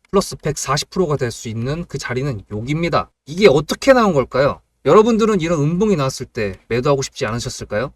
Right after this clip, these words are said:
그거는 세력주의 세 번째 조건인 재료와도 연관이 있습니다. 이 재료가 어떤 재료냐에 따라서 가져갈지 말지, 그 다음 목표가를 어떻게 잡아야 될지 수정을 해야 됩니다. 제가 요 날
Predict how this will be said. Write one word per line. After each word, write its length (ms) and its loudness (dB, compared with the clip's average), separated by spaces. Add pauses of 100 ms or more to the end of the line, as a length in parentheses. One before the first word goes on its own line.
(120)
그거는 480 4
세력주의 480 2
세 220 -2
번째 300 2
조건인 540 -4
재료와도 800 2
연관이 380 -2
있습니다. 500 -10
이 140 -8
재료가 600 -4
어떤 360 2
재료냐에 400 4
따라서 400 -6 (100)
가져갈지 600 -2
말지, 400 -8
그 120 -12
다음 220 -6
목표가를 420 -4
어떻게 220 -4
잡아야 260 2
될지 460 -6 (280)
수정을 380 2
해야 140 4
됩니다. 280 -4
제가 340 -2
요 160 -4
날 240 -4